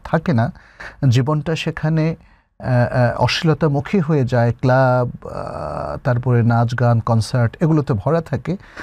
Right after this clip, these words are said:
সেখানে আমাদের মুসলিমদের জন্য বড় সমস্যা। আমাদের ঈমান হারিয়ে যে-, যায়, আকীদা নষ্ট হয়ে যায়, ইবাদতের, আহ, সুযোগগুলো আমরা নষ্ট করে ফেলি, আমাদের আখলাক, আহ, দারুণভাবে অধপতিত হয়।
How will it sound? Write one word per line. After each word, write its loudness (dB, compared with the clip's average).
সেখানে 0
আমাদের 2
মুসলিমদের 0
জন্য 0
বড় 2
সমস্যা। -6
আমাদের 4
ঈমান 2
হারিয়ে 0
যে-, 0
যায়, -2
আকীদা 0
নষ্ট -2
হয়ে 0
যায়, -2
ইবাদতের, 2
আহ, -2
সুযোগগুলো 0
আমরা 2
নষ্ট 0
করে 0
ফেলি, -2
আমাদের 4
আখলাক, 0
আহ, -10
দারুণভাবে 2
অধপতিত 0
হয়। 0